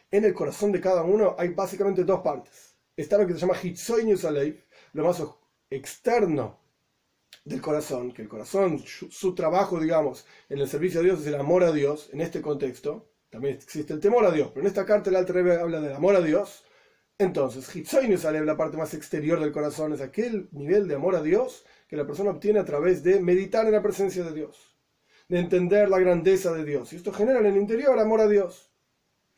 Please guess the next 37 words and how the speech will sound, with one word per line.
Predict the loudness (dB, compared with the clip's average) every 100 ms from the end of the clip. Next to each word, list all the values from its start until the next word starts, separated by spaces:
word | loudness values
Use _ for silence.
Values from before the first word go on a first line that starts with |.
| -20 _
Pero | -6 -4
después | -2 2 2 2
hay | -2
una | -4
cosa | -6 -10
que | -8
se | -4
llama | -2 -4
pnimius | -2 0 2 2 0 -4
aleif. | -12 -14 _ _ _ _ -4
Pnimius | 0 2 0 -2 -6
y |
lefanav | -8 -2 0 0 0
es | -6 -10
básicamente | -8 -6 -4 -2 -2 -2
la |
misma | -4 -4 -4
raíz. | -4 -6 -10 -18 _ _ _
Pnimius | 0 2 2
significa | 0 -2 2 2
lo | 2
más | 0 -2
interior | 0 2 4 4
del | 0
corazón, | -2 -6 -12 -18 _ _
es | -2 -2
decir, | 0
la | 0
esencia | 0 0 0 2 2
misma | 2 2 2 0
del | 0 -4
vínculo | -4 -4 -4 -4
entre | -2
la | -4
persona | -4 -2 2
y | 2
Dios. | 4 2 -2 -14